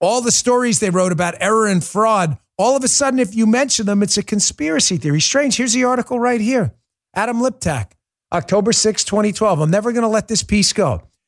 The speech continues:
Error and fraud at issue as absentee voting rises. This is the New York Times, baby. Quote, here's a quote from the Times article.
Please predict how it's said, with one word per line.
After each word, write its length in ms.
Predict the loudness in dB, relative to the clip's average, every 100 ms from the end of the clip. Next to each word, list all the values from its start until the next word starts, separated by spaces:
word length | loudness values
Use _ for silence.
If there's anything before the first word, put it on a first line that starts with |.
| _ _
Error 360 | -4 -2 2 4
and 160 | 4 2
fraud 440 | 0 2 2 2
at 160 | 2 0
issue 440 | 0 0 0 0
as 140 | 2
absentee 540 | 0 0 -2 -2 0 2
voting 360 | 2 2 2
rises. 540 | 2 2 0 -2 -10 -20 _ _ _ -2
This 200 | 0 0
is 220 | -4 -4
the 140 | -6
New 480 | -6 -4 -4 -4 -10 -14 _ _ _ _
York 400 | -2 -2 -4 -10 _ _
Times, 520 | -12 -8 -8 -10 -16 -10
baby. 340 | -8 -6 -10 -14 _ _ _ _ _ _ _ _ _ _ _ -4
Quote, 240 | -2 0
here's 180 | 0 2
a 60 | 2
quote 260 | 0 -2
from 140 | 0 0
the 80 |
Times 280 | 2 2 2
article. 380 | 2 0 -4 -12